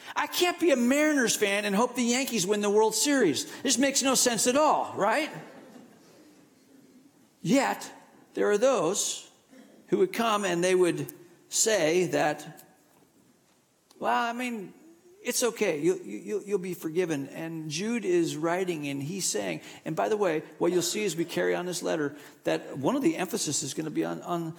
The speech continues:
on sexual morality. And some things never change.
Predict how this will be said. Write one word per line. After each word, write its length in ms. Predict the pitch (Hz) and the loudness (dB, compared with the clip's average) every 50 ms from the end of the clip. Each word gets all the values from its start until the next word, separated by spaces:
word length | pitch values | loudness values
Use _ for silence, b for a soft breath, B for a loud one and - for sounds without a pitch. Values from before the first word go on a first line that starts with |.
| B B B | B B B
on 100 | 170 160 | -6 -4
sexual 380 | - - 214 - - - 151 | -2 -2 -2 -4 -2 -4 -4
morality. 400 | 135 135 127 113 104 107 - - - _ _ _ _ _ _ _ _ _ _ _ _ _ _ _ _ _ _ _ _ _ b b b b b b b b b b b b _ _ _ - | -4 -4 -6 -6 -8 -10 -14 -16 -20 _ _ _ _ _ _ _ _ _ _ _ _ _ _ _ _ _ _ _ _ _ b b b b b b b b b b b b _ _ _ -4
And 120 | - 143 147 | -2 0 2
some 220 | - 208 185 160 | 2 2 2 0
things 180 | 147 143 127 123 | 0 -2 -2 -2
never 180 | 151 151 165 | -6 -6 -6
change. 380 | 160 233 226 190 135 113 - | -6 -6 -6 -8 -8 -12 -16